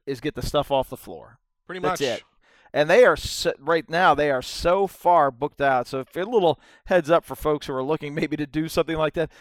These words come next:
Speaker 1: we can't even get 'em out till June or July.
Speaker 2: Yeah.
Speaker 1: So that ought to tell you how things are backed up everywhere.
Speaker 2: Well, that
Speaker 1: Keep
Speaker 2: was at
Speaker 1: that in
Speaker 2: one
Speaker 1: mind.
Speaker 2: place.
Speaker 1: Yeah,
Speaker 2: But I
Speaker 1: one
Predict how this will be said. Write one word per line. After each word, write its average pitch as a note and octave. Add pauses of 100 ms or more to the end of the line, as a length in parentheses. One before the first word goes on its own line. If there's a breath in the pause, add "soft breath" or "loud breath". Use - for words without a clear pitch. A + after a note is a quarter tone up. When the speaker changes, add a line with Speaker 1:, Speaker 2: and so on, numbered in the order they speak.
(260 soft breath)
Speaker 1:
we F3+
can't F3
even C#3+
get D3
'em C#3+
out C#3+ (160)
till C#3+
June C#3+
or D3
July. B2
Speaker 2:
Yeah. B2
Speaker 1:
So -
that E3+
ought F#3
to F3
tell D#3+
you C#3
how C#3+
things D3
are C3
backed C#3
up C#3+
everywhere. C3 (680 soft breath)
Speaker 2:
Well, A#3
that F4
Speaker 1:
Keep G4
Speaker 2:
was F#4+
at F#3+
Speaker 1:
that E3
in D3+
Speaker 2:
one A#2+
Speaker 1:
mind. A#2
Speaker 2:
place. G#2
Speaker 1:
Yeah, A3
Speaker 2:
But F#3+
I G3+
Speaker 1:
one -